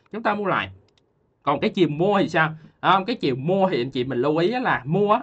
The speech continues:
anh chị phải, nó, hôm nay có nói anh chị rất là nhiều á. Thì cái lời khuyên của Quang nha, trong tất cả các đợt sập, phải không? Trong tất cả các đợt mà thị trường mình nó đi ra đi á, à, Quang đã đi qua tất cả các đợt ra đi rồi, thì cái ngành đầu tiên được hưởng lợi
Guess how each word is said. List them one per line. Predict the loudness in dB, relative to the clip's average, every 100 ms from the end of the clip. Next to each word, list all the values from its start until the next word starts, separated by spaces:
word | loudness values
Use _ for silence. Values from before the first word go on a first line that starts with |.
| -2
anh | -6
chị | -6 -6
phải, | -6 -6 -6
nó, | -6 -8 -8 -4
hôm | -2
nay | -2 -2
có | -4
nói | -2
anh | -4
chị | -6
rất | -6 -6
là |
nhiều | -4 -2 -4
á. | -6 -14 _ -4
Thì | -2
cái | 0
lời | 0 0 0
khuyên | 0 -2 0
của | -2
Quang | 0 0 0
nha, | 0 0 -2 -12 _
trong | 2 2 0
tất | -2 -4 -4 -4
cả | -4 -4
các | -8 -6
đợt | -6 -4
sập, | -4 -6 -4
phải | -2
không? | -2 -2
Trong | -4 -2
tất | -4 -4
cả | -6 -6
các | -6 -6
đợt | -6 -6
mà | -8
thị | -10
trường | -6 -6 -4
mình | -4
nó | -4
đi | -4
ra | 2 2
đi | 2 2
á, | 0 -4 _ -2
à, | 2 4
Quang | 4
đã | 2
đi | 0 0
qua | 0
tất | -2 -4
cả | -4
các | -4
đợt | -6 -6
ra | -4
đi | -2
rồi, | -4 -4 -6 -4
thì | -4
cái | -4 -6
ngành | -2 -4 -2
đầu | -2 -4 -2
tiên | -2 -2
được | -4 -8
hưởng | -8 -6
lợi | -4 -4 -4